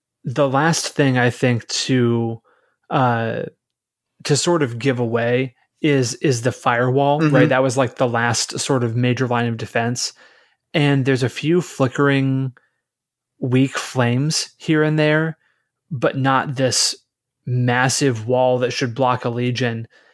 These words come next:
Speaker 1: And as they begin just sort of walking past it, you hear Boke behind you.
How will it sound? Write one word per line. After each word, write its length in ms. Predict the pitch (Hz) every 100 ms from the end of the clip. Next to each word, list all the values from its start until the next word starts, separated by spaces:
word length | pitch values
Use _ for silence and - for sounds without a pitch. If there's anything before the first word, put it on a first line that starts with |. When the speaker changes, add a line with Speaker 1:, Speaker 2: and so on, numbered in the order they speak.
| _
Speaker 1:
And 180 | 139 135
as 240 | 139 139 131
they 120 | 139
begin 420 | 127 123 139 135
just 200 | 139 131
sort 180 | 151 143
of 200 | 113 117 _ _ _
walking 640 | 123 120 120 147 143 120
past 480 | - 131 131 139 -
it, 240 | 117 - _ _ _ _ _ _ _ _ -
you 120 | 139
hear 260 | 147 156 147
Boke 380 | 117 131 139 113
behind 420 | 107 123 123 123
you. 280 | 113 -